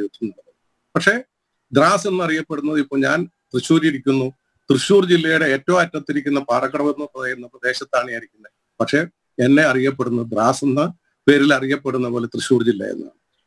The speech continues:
അപ്പോൾ യുദ്ധം നടന്നത് പതിനെണ്ണായിരം അടി ഹൈറ്റ് വരുന്ന ദ്രാസ് എന്ന മേഖലയിലാണ്. അവിടെ നമ്മുടെ ജി-, ഏ,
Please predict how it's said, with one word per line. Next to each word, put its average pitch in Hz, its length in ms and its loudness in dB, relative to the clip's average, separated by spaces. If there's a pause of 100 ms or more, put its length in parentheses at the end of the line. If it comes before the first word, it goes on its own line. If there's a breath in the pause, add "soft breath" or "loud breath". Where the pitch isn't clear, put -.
(140)
അപ്പോൾ 202 360 4
യുദ്ധം 139 360 4
നടന്നത് 165 440 2
പതിനെണ്ണായിരം 160 600 2
അടി 135 160 -2
ഹൈറ്റ് 131 340 0
വരുന്ന 120 420 0 (420)
ദ്രാസ് 135 440 2
എന്ന 123 140 -2
മേഖലയിലാണ്. 104 640 -6 (440)
അവിടെ 214 240 2
നമ്മുടെ 175 320 0
ജി-, 151 240 -2 (100)
ഏ, 113 160 -4